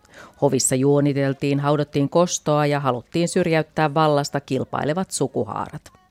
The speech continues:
Makuuhuoneisiin saattoi livahtaa muitakin kuin aviopuolisoita, eikä ihme, sillä hallitsijoiden puolisot löytyivät yleensä perhepiiristä.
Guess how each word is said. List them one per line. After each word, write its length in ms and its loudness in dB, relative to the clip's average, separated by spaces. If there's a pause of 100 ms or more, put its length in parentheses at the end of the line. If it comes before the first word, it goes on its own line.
(400)
Makuuhuoneisiin 840 2
saattoi 420 0
livahtaa 440 2
muitakin 540 0
kuin 240 0
aviopuolisoita, 880 2 (440)
eikä 320 -2
ihme, 360 0
sillä 380 2 (100)
hallitsijoiden 720 0
puolisot 520 2
löytyivät 540 2
yleensä 420 -2 (140)
perhepiiristä. 1120 -4